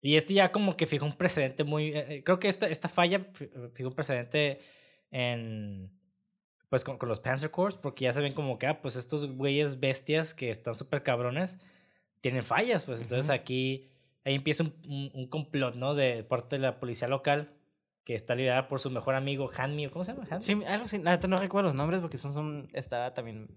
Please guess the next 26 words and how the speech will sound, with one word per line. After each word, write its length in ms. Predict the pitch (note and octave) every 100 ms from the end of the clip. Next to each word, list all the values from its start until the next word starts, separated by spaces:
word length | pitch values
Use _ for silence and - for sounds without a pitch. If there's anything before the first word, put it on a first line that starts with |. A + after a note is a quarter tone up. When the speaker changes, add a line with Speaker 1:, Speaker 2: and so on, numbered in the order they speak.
| _ -
Speaker 1:
Sí, 60 | A2
Speaker 2:
la 100 | C3+
Speaker 1:
vamos, 140 | F3
Speaker 2:
bien 100 | A#2
Speaker 1:
vamos 100 | F3+
a 40 | F#3+
Speaker 2:
noche. 100 | D#3
Speaker 1:
llamarle 240 | D#3 F3
el 100 | E3
amigo. 380 | C3 D3+ D3 A2+ - -
Speaker 2:
El 100 | C3
amigo 220 | A#2+ E3+
traidor, 340 | C#3 A#2+ A#2+ C#3+
hijo 140 | D3
de 60 | D3
tu 140 | G#2+
puta 280 | C#3 C#3 C#3
madre. 480 | C3 C#3 C3+ A2+ -
Eso 180 | A#2 C#3+
no 80 | D3
se 100 | D3+
hace 140 | C#3+
a 20 | D#3+
los 140 | A2+
compas, 320 | C#3+ C#3+ C3+
güey. 220 | A#2 G2+